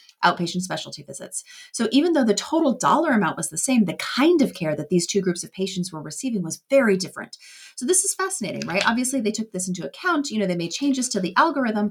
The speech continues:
but this is what I mean when I say you have to be very, very careful about your endpoints.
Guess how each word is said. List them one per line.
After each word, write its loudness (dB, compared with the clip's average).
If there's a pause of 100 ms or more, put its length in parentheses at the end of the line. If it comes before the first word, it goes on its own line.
(320)
but -6
this 2
is 4
what 0
I 4
mean 4
when 2
I 2
say -2
you 4
have -2
to -4
be 4
very, 6
very 6
careful 2
about 2
your -6
endpoints. -2